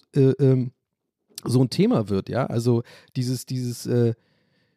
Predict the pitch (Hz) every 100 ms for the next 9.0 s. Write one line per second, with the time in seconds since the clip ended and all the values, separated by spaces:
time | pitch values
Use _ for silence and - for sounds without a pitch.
0 | _ _ _ _ - 143 - 175 - 135
1 | 143 165 131 170 269 - 107 104 101 101
2 | 98 113 139 - 127 156 165 147 139 147
3 | - 156 139 120 143 - 120 113 110 117
4 | 117 113 113 123 - - 123 120 - 123
5 | - 120 135 143 139 139 - 120 139 202
6 | 175 165 165 147 151 147 160 147 147 135
7 | 131 185 - 180 190 175 165 175 170 -
8 | 156 - 202 - - 101 95 98 95 92